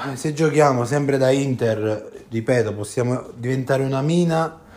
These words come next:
vagante per tutte le squadre che ci affrontano.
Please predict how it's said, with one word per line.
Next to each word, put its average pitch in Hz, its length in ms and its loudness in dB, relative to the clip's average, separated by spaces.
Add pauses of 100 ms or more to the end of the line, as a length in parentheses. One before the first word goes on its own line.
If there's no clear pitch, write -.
(440)
vagante 143 800 4
per 117 140 -6
tutte 131 600 0
le 117 120 -6
squadre 120 360 0
che 117 280 -4
ci - 120 -6
affrontano. 101 680 -4